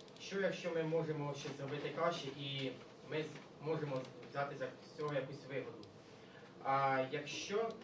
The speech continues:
ми будемо віддавати себе Богові, як, е, ми співали в піснях, і Він зможе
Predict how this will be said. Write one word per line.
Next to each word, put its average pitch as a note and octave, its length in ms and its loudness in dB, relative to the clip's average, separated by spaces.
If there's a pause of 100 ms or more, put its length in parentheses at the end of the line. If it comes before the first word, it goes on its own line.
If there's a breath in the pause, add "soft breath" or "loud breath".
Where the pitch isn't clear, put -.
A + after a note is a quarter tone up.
(160)
ми D#3 240 0 (240)
будемо C3+ 580 4 (260)
віддавати D3+ 440 2
себе C3 500 0
Богові, C3+ 380 0 (520)
як, C3+ 260 2
е, B2+ 300 4
ми C3+ 100 2
співали C3 520 2 (800)
в - 340 -14
піснях, F3+ 480 0 (300)
і C#3 340 -4 (880)
Він F3+ 220 2
зможе D#3 320 4